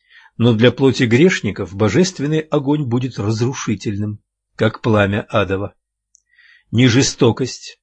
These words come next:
ни разбой, ни предательство, ни ложь не помогут от огненных волн. Не столько стыд, сколько страдание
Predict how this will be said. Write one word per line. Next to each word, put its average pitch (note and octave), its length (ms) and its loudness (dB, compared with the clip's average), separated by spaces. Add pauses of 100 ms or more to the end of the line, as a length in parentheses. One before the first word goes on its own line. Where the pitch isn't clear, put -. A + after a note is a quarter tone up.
ни G#2+ 180 2
разбой, A#2 600 2 (380)
ни A2+ 220 2
предательство, B2+ 840 0 (280)
ни A2+ 180 4
ложь B2+ 460 2 (240)
не A2+ 220 2
помогут B2+ 640 0
от C3+ 260 -6
огненных G#2 580 -4
волн. F#2 340 -6 (720)
Не A#2+ 140 4
столько D3+ 420 4
стыд, - 540 -4 (100)
сколько C3+ 460 0
страдание G2 720 -4